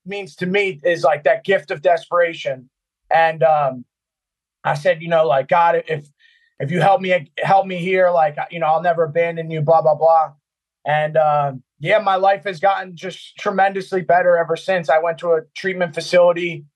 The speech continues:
Um, I went to Malvern and I went through the whole program. Uh, I lived in a recovery house. Yeah. And then about,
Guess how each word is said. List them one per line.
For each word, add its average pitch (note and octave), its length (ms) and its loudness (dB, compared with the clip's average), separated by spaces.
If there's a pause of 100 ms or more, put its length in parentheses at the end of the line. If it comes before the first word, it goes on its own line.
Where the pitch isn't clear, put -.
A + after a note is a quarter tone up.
(400)
Um, D3 300 2
I D3+ 80 2
went E3 160 0
to D#3+ 80 -4
Malvern E3+ 580 0
and D3+ 380 -2 (320)
I C#3+ 80 2
went E3 200 0
through F3+ 120 -2
the E3 80 4
whole F3+ 220 0
program. F3+ 840 0 (320)
Uh, D3+ 220 2
I E3 40 -4
lived F3 200 -8
in F3 80 -4
a E3 80 -4
recovery F3 480 -4
house. E3+ 640 0 (540)
Yeah. G3+ 400 2
And F#3+ 160 -4
then F#3+ 220 0
about, F#3+ 400 2